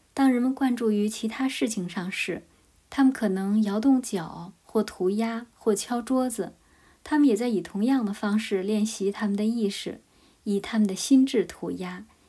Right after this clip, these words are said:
以这样一种方式放松他们自己，游荡开去，更新他们自己。而你俩都在那样做，但可以说，鲁伯捉到了他自己的尾巴。你俩都在屋子里神游，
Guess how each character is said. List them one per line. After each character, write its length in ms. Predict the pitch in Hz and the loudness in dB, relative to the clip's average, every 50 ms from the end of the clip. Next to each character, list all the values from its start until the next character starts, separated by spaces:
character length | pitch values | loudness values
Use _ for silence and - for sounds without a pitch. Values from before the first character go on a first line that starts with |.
| _ - | _ -6
以 140 | 233 233 | -6 -4
这 140 | 226 226 - | -4 -2 -2
样 100 | 311 294 | 0 2
一 120 | 269 254 220 | 2 2 0
种 160 | 202 170 170 | -2 -4 -6
方 220 | 165 - 202 202 | -6 -4 -2 -2
式 220 | 220 - - 185 180 | -2 -2 -2 -4 -4
放 280 | - - - 214 208 | -4 -6 -4 -2 -2
松 260 | 214 - 240 233 247 | -2 -2 -4 -4 -6
他 140 | 233 - 190 | -6 -6 -8
们 100 | 170 170 | -8 -8
自 180 | - - 190 175 | -8 -6 -6 -6
己， 280 | 165 - - - - - _ _ _ _ _ _ _ _ - | -6 -8 -10 -12 -12 -14 _ _ _ _ _ _ _ _ 0
游 180 | 202 202 208 220 | 2 2 2 2
荡 200 | 226 220 202 190 | 2 0 -2 -4
开 240 | - - 214 202 | -4 -4 -4 -4
去， 260 | 208 - - 214 196 185 | -4 -2 0 0 0 0
更 240 | - - 240 240 | 0 0 -2 -2
新 240 | 233 - 262 247 247 | 0 0 0 0 0
他 180 | 247 - 196 170 | 0 -2 -6 -8
们 80 | 165 | -8
自 240 | 165 - - 185 175 | -8 -8 -8 -10 -10
己。 280 | 170 - - - - - _ _ _ _ _ _ _ - | -10 -10 -12 -12 -14 -16 _ _ _ _ _ _ _ -4
而 140 | 247 247 254 | 0 2 6
你 100 | 262 269 | 6 6
俩 200 | 269 254 214 185 | 6 6 4 0
都 220 | - - 254 262 | -2 -2 -2 -2
在 140 | 262 254 220 | 0 0 -2
那 100 | 202 185 | -2 -2
样 200 | 180 170 170 175 | -4 -6 -8 -8
做， 340 | - - - 190 - - - _ _ _ _ _ _ _ | -8 -4 -4 -4 -4 -4 -8 _ _ _ _ _ _ _
但 160 | - 220 208 | -6 -4 -4
可 140 | 202 - - | -2 0 2
以 100 | 208 185 | 2 2
说， 460 | 180 - - 208 196 196 196 196 - _ _ | 0 -2 -4 -2 -2 -2 -2 -4 -8 _ _
鲁 160 | - 214 202 196 | 2 4 4 4
伯 360 | 196 - 196 196 202 220 226 220 - | 4 2 0 0 0 -2 -4 -6 -6
捉 180 | - 254 247 | -4 -4 -2
到 220 | 226 240 226 208 180 | -2 -2 -4 -4 -6
了 180 | 170 180 - - | -8 -10 -14 -16
他 180 | - - - 196 | -14 -10 -10 -8
自 220 | 208 - - 233 220 | -8 -4 -4 -4 -4
己 120 | - - | -4 -6
的 120 | - 190 196 | -8 -8 -10
尾 220 | 196 190 175 - - | -8 -8 -10 -10 -10
巴。 240 | - 170 170 175 - _ _ _ _ _ _ _ _ _ _ _ _ _ _ _ _ _ _ _ _ _ _ _ _ _ _ _ _ _ _ _ _ _ | -12 -12 -12 -12 -12 _ _ _ _ _ _ _ _ _ _ _ _ _ _ _ _ _ _ _ _ _ _ _ _ _ _ _ _ _ _ _ _ _
你 80 | 269 262 | 2 4
俩 160 | 277 254 233 | 4 4 2
都 160 | 220 254 254 | 0 -4 -4
在 140 | 247 254 220 | -4 -2 -2
屋 140 | 226 226 226 | 0 0 0
子 100 | 220 214 | 0 0
里 120 | 180 175 | -2 -2
神 280 | 165 - 202 185 190 196 | -4 -4 -4 -4 -4 -4
游， 320 | 185 175 180 185 208 220 | -4 -6 -8 -10 -12 -14